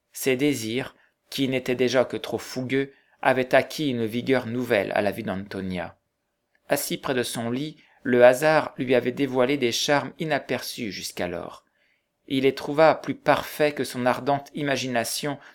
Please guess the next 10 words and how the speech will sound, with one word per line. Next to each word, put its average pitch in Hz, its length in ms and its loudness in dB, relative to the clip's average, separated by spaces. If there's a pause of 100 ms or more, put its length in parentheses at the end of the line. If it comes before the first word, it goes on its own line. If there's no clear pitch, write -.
(100)
ne 139 180 2
lui 131 200 4
avait 123 180 4
dépeints. 104 480 -4 (640)
Parfois, 156 640 2 (240)
un 123 220 2
bras 110 240 2
blanc 123 500 2
et 120 120 -2
poli 131 500 -2